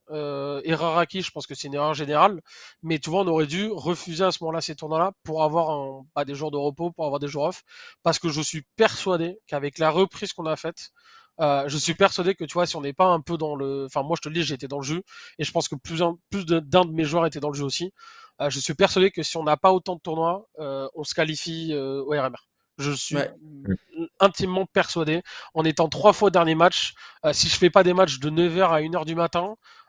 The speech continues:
Speaker 1: euh, je suis persuadé qu'on gagne un de nos derniers matchs à un moment ou à un autre, quoi.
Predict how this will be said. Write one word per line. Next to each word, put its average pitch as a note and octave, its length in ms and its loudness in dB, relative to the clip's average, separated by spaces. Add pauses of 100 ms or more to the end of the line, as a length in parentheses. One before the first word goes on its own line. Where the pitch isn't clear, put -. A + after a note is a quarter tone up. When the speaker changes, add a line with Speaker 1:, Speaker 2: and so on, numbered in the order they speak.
(100)
Speaker 1:
euh, C#3+ 100 -4
je C3+ 140 -8
suis C#3+ 160 -8
persuadé F#3 400 0
qu'on D3+ 440 -8
gagne F3 260 2
un E3 60 0
de D#3+ 60 -8
nos D#3 120 -2
derniers D#3 240 2
matchs E3 180 -2
à D3+ 60 0
un D3 60 0
moment D#3 240 0
ou D#3 100 0
à D3 40 0
un C3+ 60 -6
autre, - 140 -12
quoi. - 120 -20